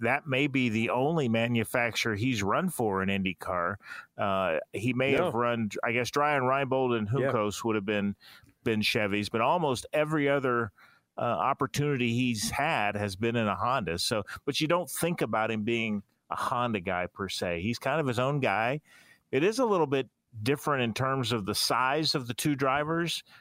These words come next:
Speaker 1: Newgarden's a much bigger individual than, than Santino is. Uh, sometimes that's a factor for a team. Doubtful it's, it's a factor here.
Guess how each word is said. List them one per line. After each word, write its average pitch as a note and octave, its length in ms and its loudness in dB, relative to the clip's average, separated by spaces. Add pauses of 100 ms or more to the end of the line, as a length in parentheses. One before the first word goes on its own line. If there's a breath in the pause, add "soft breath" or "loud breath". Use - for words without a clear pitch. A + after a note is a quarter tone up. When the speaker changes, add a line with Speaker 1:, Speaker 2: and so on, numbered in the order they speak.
Speaker 1:
Newgarden's C3 500 2
a G#2+ 60 0
much A#2+ 440 0
bigger A#2 300 0
individual G#2+ 640 0
than, F#2 300 -2 (100)
than G2+ 160 -2
Santino F#2+ 880 0
is. G#2 180 -6 (440 soft breath)
Uh, F#2+ 160 -2
sometimes C3 500 0
that's B2 240 0
a B2 80 0
factor A#2+ 440 -2
for A#2+ 220 0
a G#2 60 -2
team. A#2 520 0 (500)
Doubtful C#3+ 460 2
it's, - 320 -2
it's A#2+ 180 -2
a A2 60 -4
factor G#2+ 400 -2
here. G#2+ 340 0